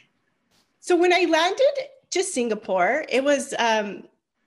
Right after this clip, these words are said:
I had a twenty-four hour layover. I was tired. I was hungry, and I was nauseous. On my way to the hotel, I just kept thinking about, "What am I gonna do for the next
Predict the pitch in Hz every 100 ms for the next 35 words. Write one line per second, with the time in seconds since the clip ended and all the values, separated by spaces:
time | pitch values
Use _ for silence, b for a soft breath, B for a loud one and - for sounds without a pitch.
0 | _ _ - 220 247 240 220 247 254 320
1 | 330 226 240 285 214 165 165 160 160 170
2 | 202 - B B B 226 254 254 - -
3 | 190 170 - 170 - _ _ _ _ 208
4 | 196 180 - - 285 349 339 381 427 B
5 | B B 180 240 311 247 156 185 202 226
6 | 226 180 180 - - - - - _ _
7 | _ _ _ _ _ _ - - 247 285
8 | 277 247 247 247 226 220 175 - 175 175
9 | B B B - 220 254 254 247 208 220
10 | 226 220 208 175 165 - - 180 247 302
11 | 320 302 285 214 226 226 226 226 208 202
12 | 185 170 - -